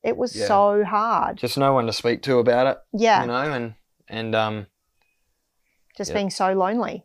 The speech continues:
Speaker 2: Mm-hmm.
Speaker 1: because there wasn't that sup-, that support there.
Speaker 2: Yeah.
Speaker 1: Yeah. It's, it's a weird thing where it's like, "Oh, business, business, business,"
Speaker 2: Yeah.
Speaker 1: and everything's like, "Yep, everything's great, everything's great." Um,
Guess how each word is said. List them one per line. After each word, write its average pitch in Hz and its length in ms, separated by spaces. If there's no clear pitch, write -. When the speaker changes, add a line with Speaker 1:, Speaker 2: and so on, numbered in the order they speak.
Speaker 2:
Mm-hmm. 117 260
Speaker 1:
because 196 300
there 190 120
wasn't 185 280
that 190 120
sup-, - 240
that - 160
support - 340
there. - 220
Speaker 2:
Yeah. - 160
Speaker 1:
Yeah. - 240
It's, - 400
it's 220 220
a 226 80
weird 220 640
thing 214 280
where 190 120
it's - 200
like, 190 360
"Oh, 262 200
business, 285 440
business, 262 420
business," 233 520
Speaker 2:
Yeah. 180 140
Speaker 1:
and 208 100
everything's 214 560
like, - 140
"Yep, 254 180
everything's 285 440
great, 269 340
everything's 240 480
great." 220 480
Um, 196 560